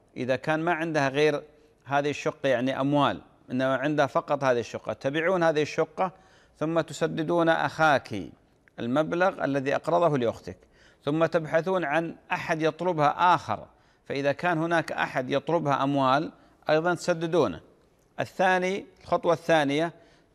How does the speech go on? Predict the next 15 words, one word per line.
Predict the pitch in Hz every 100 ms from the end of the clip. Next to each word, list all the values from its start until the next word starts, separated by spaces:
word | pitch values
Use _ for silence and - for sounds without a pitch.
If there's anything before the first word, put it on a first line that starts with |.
| - 147 -
قضية | 151 185 175 170
الوصية، | 165 160 175 143 120
هل | 147 180
أوصت | 190 190 190 170
بشيء؟ | 170 160 175 190 214 - _ _ _ -
هل | 170
ك-، | 160 -
قالت | - 165 170 160 165
يعني، | 151 123 151 156 139 151 131
آه، | 143 123 101 - 131
الثلث | - - 180 147 -
لفلانة، | 139 131 151 160 160 165 160 - _ _ _ -
آه، | 135
غير | 127 156 151
وارثة؟ | 156 151 156 143 160